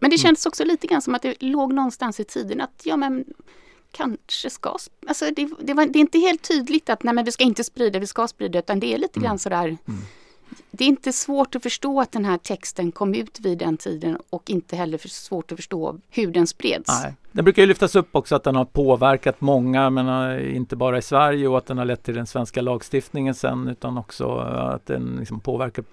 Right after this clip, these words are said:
Speaker 2: personer som Kant, eh, brukar åberopas. Och liksom, men, men jag vet inte hur mycket det är så här i svensk historieskrivning att man vill att det här verket ska ha haft betydelse, eller om det verkligen har det. Har du någon bild av hur, hur, hur det här står sig internationellt sett, det här verket?
Speaker 1: Nej, det har jag inte.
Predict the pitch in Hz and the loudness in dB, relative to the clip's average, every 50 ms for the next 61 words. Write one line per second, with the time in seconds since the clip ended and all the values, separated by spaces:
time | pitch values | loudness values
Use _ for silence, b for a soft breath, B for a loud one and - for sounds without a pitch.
0 | - 127 - 127 120 - 131 123 120 - 123 117 - - - - 143 185 202 175 | -20 -12 -10 -8 -6 -4 -4 -4 -4 -6 -8 -8 -8 -4 -2 0 2 2 0 0
1 | 139 - _ - - 151 139 135 139 135 127 131 120 - 135 131 131 131 127 - | -2 -4 _ -8 -4 -2 -2 0 -2 -2 -4 -6 -4 -4 -2 -2 -2 -2 -2 -2
2 | 131 131 131 123 127 135 135 127 - - 127 120 - - 127 127 131 131 131 127 | -2 -2 -2 -4 -4 -4 -6 -6 -4 -4 -4 -4 -4 -6 -6 -4 -4 -4 -4 -4
3 | 135 - - 139 - 135 69 - 139 139 139 135 B B B B B B B B | -6 -8 -8 -8 -6 -6 -4 -4 -4 -4 -4 -6 B B B B B B B B
4 | B B B 160 151 165 170 - 185 165 - 165 151 147 139 - - 139 139 135 | B B B 2 2 4 4 4 4 2 4 2 0 0 0 0 0 2 2 2
5 | 131 - 143 127 131 127 - - 165 165 175 180 - - 165 135 - 160 135 117 | 2 2 2 2 2 0 -2 -2 0 0 0 -2 -2 -6 -8 -4 -2 -2 -2 0
6 | - 131 117 117 120 101 127 123 127 120 139 156 170 180 175 180 170 - 139 127 | 0 -2 0 0 0 -2 -2 -2 -2 0 2 2 2 2 2 0 0 2 2 2
7 | 123 123 123 - - - - - - - 147 170 208 180 131 127 117 120 123 - | 2 2 -2 -2 -4 -8 -10 -10 -4 -2 0 2 2 2 0 0 0 0 -2 -4
8 | - - 123 - - 123 123 117 117 - - 135 120 120 120 120 120 120 123 110 | -4 -8 -8 -6 -4 -4 -4 -4 -6 -6 -6 -6 -6 -6 -6 -6 -6 -6 -6 -6
9 | - 135 120 98 - - - - - 117 120 - 135 139 147 143 139 131 127 120 | -6 -8 -8 -6 -8 -8 -8 -8 -8 -8 -8 -6 -6 -4 -4 -4 -4 -4 -4 -4
10 | 123 123 123 123 - - 127 - 110 113 127 123 107 - - - 123 127 117 135 | -4 -6 -6 -8 -10 -10 -10 -10 -10 -10 -12 -12 -14 -14 -8 -4 -2 -2 -2 -4
11 | 214 180 143 120 120 135 131 127 113 139 131 - - - 131 120 113 - 131 127 | -6 -10 -8 -4 -2 0 0 0 -2 -4 -6 -6 -4 -4 -4 -4 -4 -6 -8 -8
12 | 117 - 127 120 - - 139 147 160 156 - - - - - - - - 120 113 | -8 -8 -8 -10 -8 -8 -10 -10 -10 -10 -12 -16 -18 -18 -16 -14 -12 -12 -10 -12
13 | - - - - - - - - 214 214 208 196 202 220 233 247 254 254 220 - | -12 -14 -18 -20 -20 -16 -8 -2 0 2 2 2 2 0 -2 -4 -4 -4 -6 -6
14 | 233 - - - | -8 -10 -10 -10